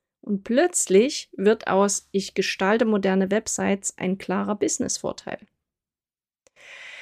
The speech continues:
Beispiel Nummer vier, das letzte Beispiel. Mm, gehen wir im Bereich Copywriting, also Werbetexten. Auch in meinem eigenen Bereich funktioniert das nämlich wunderbar. Ich könnte jetzt ganz,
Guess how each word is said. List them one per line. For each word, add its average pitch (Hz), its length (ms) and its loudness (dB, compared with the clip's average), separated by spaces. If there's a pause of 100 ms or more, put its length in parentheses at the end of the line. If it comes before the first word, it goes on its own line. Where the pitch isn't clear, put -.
(500)
Beispiel 285 320 6
Nummer 240 180 8
vier, 269 380 4
das 349 140 2
letzte 220 340 4
Beispiel. 294 580 2 (340)
Mm, 240 480 6
gehen 233 180 2
wir 240 80 6
im 220 80 4
Bereich 202 300 2
Copywriting, 175 760 2
also 180 180 -6
Werbetexten. - 720 -4
Auch 190 180 -2
in 196 100 4
meinem 190 260 4
eigenen 214 340 2
Bereich 165 340 -4
funktioniert 185 480 -2
das 185 140 -2
nämlich 185 240 -2
wunderbar. 196 580 0 (720)
Ich 190 160 -6
könnte 226 260 4
jetzt 196 220 2
ganz, 202 560 2